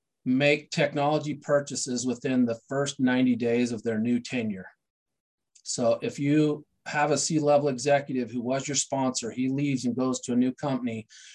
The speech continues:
another person comes in to replace him, isn't familiar with your solution, isn't passionate about it, doesn't know the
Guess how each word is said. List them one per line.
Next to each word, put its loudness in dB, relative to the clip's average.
another 2
person 0
comes 0
in 4
to -2
replace 0
him, -4
isn't -4
familiar 2
with 0
your 0
solution, 0
isn't 2
passionate 0
about -2
it, -8
doesn't 2
know 2
the 0